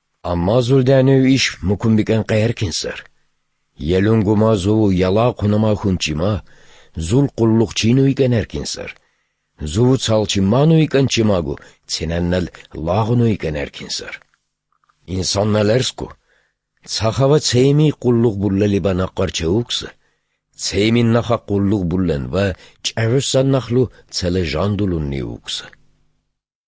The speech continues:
Исәл мурчиса Бартимей кинаву. Гейбиуна Ярихон шахрулин. Иса цале муталим турашал ва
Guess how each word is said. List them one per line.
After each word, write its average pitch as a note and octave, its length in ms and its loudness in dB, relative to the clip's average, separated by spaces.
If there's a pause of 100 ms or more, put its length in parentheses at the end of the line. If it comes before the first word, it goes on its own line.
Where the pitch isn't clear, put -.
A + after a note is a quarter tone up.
(720)
Исәл E3 540 2 (120)
мурчиса C3 640 0
Бартимей C3+ 640 2 (140)
кинаву. G2+ 640 -2 (1600)
Гейбиуна D#3 1080 2
Ярихон A2 580 0
шахрулин. G#2+ 600 -2 (960)
Иса A#2 340 -2
цале A2 240 -2
муталим A2 540 0
турашал G2+ 500 -2
ва G2 220 0